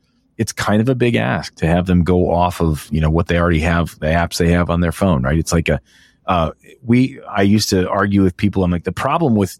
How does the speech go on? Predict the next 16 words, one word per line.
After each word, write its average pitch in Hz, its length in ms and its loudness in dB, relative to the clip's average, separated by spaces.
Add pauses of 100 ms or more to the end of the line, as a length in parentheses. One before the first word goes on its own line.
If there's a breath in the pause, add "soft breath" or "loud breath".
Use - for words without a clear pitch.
(120)
you 104 100 -4
know, 82 240 -2
yeah, 180 160 2
we 143 120 2
had 117 100 0
a, - 80 -4
we 196 180 2
had 170 180 2
a, 113 140 0
when, 120 280 0 (160)
when 110 140 4
Jason 139 420 0
and 117 100 2
I 95 300 0
split 110 360 0
up 76 260 -2